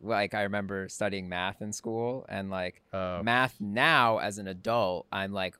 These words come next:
Speaker 1: watch YouTube videos all the time. I'm like, "What's the, what's the Poincare conjecture? Somebody
Speaker 2: <laughs>
Speaker 1: explain this to me." Like, it, it's, like, so interesting versus before where it's like, "Okay, what's the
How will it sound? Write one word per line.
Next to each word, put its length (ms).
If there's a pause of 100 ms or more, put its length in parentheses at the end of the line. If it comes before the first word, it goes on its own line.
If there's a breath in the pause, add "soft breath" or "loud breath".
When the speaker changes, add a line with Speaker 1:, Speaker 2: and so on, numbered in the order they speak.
Speaker 1:
watch 400
YouTube 300
videos 420
all 200
the 100
time. 340
I'm 80
like, 140 (240 soft breath)
"What's 300
the, 280 (180 soft breath)
what's 340
the 100
Poincare 500
conjecture? 680
Somebody 260
Speaker 2:
<laughs> 80
Speaker 1:
explain 280
this 160
to 100
me." 180
Like, 220
it, 160
it's, 160
like, 180
so 260
interesting 680
versus 560
before 540
where 120
it's 140
like, 200
"Okay, 460
what's 340
the 440